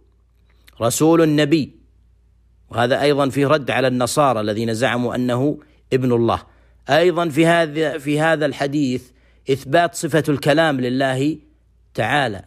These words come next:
كما قال النبي صلى الله عليه وسلم: "وأن عيسى عبد الله ورسوله وكلمته". كلمته يعني أن الله تكلم بكلمة، قال:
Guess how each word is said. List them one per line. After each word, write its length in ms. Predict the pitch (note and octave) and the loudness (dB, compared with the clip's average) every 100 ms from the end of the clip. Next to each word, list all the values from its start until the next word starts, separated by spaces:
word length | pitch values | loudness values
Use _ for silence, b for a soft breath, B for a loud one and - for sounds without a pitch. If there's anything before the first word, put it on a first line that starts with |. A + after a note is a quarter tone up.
| _ | _
كما 260 | - A2+ G#2 | -14 -10 -8
قال 320 | - A#2+ B2 | -2 0 0
النبي 320 | B2 B2 A2+ | -2 -4 -6
صلى 100 | A2 | -8
الله 120 | A2+ | -4
عليه 100 | C#3+ | -2
وسلم: 100 | C3 | -2
"وأن 180 | A#2+ A#2+ | -2 -2
عيسى 300 | A2+ C3 C3+ | -2 -4 -4
عبد 180 | A2+ A#2+ | -4 -4
الله 280 | B2 B2+ A#2+ | -2 0 0
ورسوله 360 | A#2+ A2 D#3 | -2 -2 -2
وكلمته". 1160 | C3 A#2 - C#3 C#3+ C3 C3 C3 B2 C3 C#3 - - _ _ _ _ _ _ _ _ - | 0 0 0 0 2 0 0 0 4 4 4 0 -10 _ _ _ _ _ _ _ _ -4
كلمته 680 | A#2+ B2+ C3+ C#3+ B2+ A2 G#2+ | 0 2 2 0 0 0 0
يعني 300 | G#2+ C3 C3+ | 0 -2 0
أن 120 | C#3+ | 0
الله 380 | C#3+ D#3+ D3+ D#3 | 2 0 0 -2
تكلم 960 | D3 C3+ E3 D#3 C#3+ D3+ C#3+ C3 C3 - b b b b b _ - | -4 0 2 2 2 0 0 -2 -4 -6 b b b b b _ -6
بكلمة، 840 | A#2+ A#2 A2+ E3 D3+ B2+ C3+ G2+ - | -4 -2 2 2 2 0 -2 -4 -4
قال: 400 | C3+ D3+ E3 E3+ | 0 2 0 -4